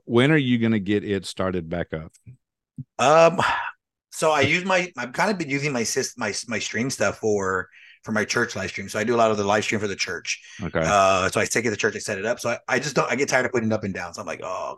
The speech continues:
Speaker 2: I gotta stop doing that."
Speaker 1: Bro.
Speaker 2: So I have them
Speaker 1: Yes.
Speaker 2: buying, I have them buying equipment so that I don't have to use my equipment.
Speaker 1: Oh, good.
Speaker 2: Basically what I'm doing.
Speaker 1: How it should be anyway.
Speaker 2: Yeah. And, and they've told me, like, "Oh, we'll spend money. You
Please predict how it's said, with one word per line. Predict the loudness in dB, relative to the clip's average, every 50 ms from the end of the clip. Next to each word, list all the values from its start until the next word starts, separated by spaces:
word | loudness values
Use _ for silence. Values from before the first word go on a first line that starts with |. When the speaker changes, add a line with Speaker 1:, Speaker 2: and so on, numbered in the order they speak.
| -6 -4
Speaker 2:
I | -4 -2
gotta | -4 -6 -6
stop | -8 -8 -8
doing | -8 -10 -8 -8
that." | -10 -12 -12 _ -20 -20 -16 -8 -2
Speaker 1:
Bro. | 2 4 6
Speaker 2:
So | 6 6 6 8
I | 8 8 8
have | 8 6 6
them | 6 4 4
Speaker 1:
Yes. | 4
Speaker 2:
buying, | 4 2 2 0 -2 -8 -10 _ _ _ _ _ _ -2
I | 0 2
have | 2 2 4 4
them | 2 4
buying | 4 2 2 0
equipment | -2 -4 -6 -8 -8 -10 -16 -12 -8
so | -6 -4 -4
that | -4 -4 -2
I | 0 0
don't | 0 0 -2
have | -4 -6
to | -6 -12
use | -10 -4
my | -2 -2 -2 -2
equipment. | -6 -8 -12 -14 -14 -20 _ _ _ -6 -4
Speaker 1:
Oh, | -2
good. | 0 2 2 2
Speaker 2:
Basically | 2 0 0 -4 -8 -8
what | -8 -8
I'm | -6
doing. | -8 -8 -8 -10 -12 _ _ _ -2
Speaker 1:
How | -2 0
it | 0 0
should | 0 0 2
be | 2 2 2
anyway. | 2 0 -2 -2 -4 -8 -12 _ _ _ _ _ _ 2
Speaker 2:
Yeah. | 4 4 4 4 2 -2
And, | -2 -2 -2 -2 -2
and | -2 0 2
they've | 2 2 2 2
told | 2 2 2 2
me, | 0
like, | -4 -2 2
"Oh, | 4 4 4 4
we'll | 0 -4
spend | -4 -4 -4 -4 0
money. | 0 0 0 -2
You | -4 -6 -8